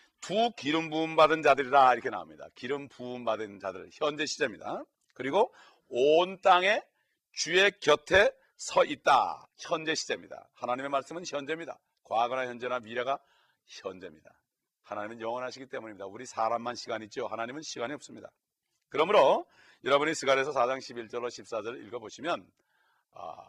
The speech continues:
이것을 여러분 눈으로 볼 수가 있죠. 아, 그러므로 어떤 이 두 사람 중 어떤 사람도 몰몬경도 될 수 없고 어떤 책도 될 수가 없죠. 그렇기 때문에 한 가지 중요한 것은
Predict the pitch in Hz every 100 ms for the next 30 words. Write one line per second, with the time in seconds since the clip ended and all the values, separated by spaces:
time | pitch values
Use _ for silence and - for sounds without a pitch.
0 | - _ _ _ 104 92 90 107 95 90
1 | 98 95 _ - 104 104 117 101 - 117
2 | 98 101 95 185 269 _ _ _ _ _
3 | _ _ _ _ _ 120 120 165 208 220
4 | 202 226 170 - 190 185 180 160 151 160
5 | 165 165 160 160 139 127 123 156 123 120
6 | 120 117 123 120 104 135 104 - 107 82
7 | 123 185 _ _ _ - 98 120 120 -
8 | 117 104 90 101 110 _ 87 85 _ 110
9 | 104 113 120 127 123 135 151 139 131 123
10 | 117 185 101